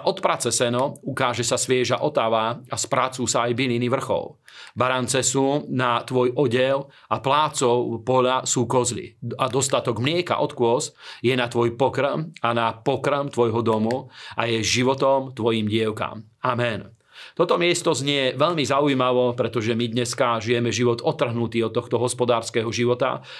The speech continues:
Hospodársky systém je založený skorej na priemysle, na obchode, na službách a tak ďalej. Máme monetárny systém, ale čo nám toto hovorí je, za prvé, že aj keď sme kresťania, uverili sme v živého Boha, je dôležité,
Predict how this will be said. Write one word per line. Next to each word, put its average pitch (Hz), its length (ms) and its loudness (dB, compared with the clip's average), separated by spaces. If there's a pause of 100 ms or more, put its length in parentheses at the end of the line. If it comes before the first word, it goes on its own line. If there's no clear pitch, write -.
(120)
Hospodársky 123 560 0
systém 123 480 -2
je 117 160 -2
založený 120 560 0
skorej 117 320 0
na 113 160 -2
priemysle, 120 720 0
na 113 160 -2
obchode, 123 480 0
na 113 160 -2
službách 117 640 0
a - 40 -4
tak 113 200 -4
ďalej. 123 480 0 (160)
Máme 123 240 0
monetárny 127 560 0
systém, 131 560 -2 (320)
ale 123 560 0
čo 180 240 2
nám 185 240 -2
toto 135 240 2
hovorí 120 560 2
je, 117 480 0 (200)
za 117 240 0
prvé, 120 560 2 (160)
že 123 160 0
aj 127 240 0
keď 135 80 0
sme 120 160 -2
kresťania, 147 640 -2
uverili 123 320 2
sme 117 160 0
v 98 160 -2
živého 120 240 0
Boha, 117 480 0
je 120 160 0
dôležité, 120 720 0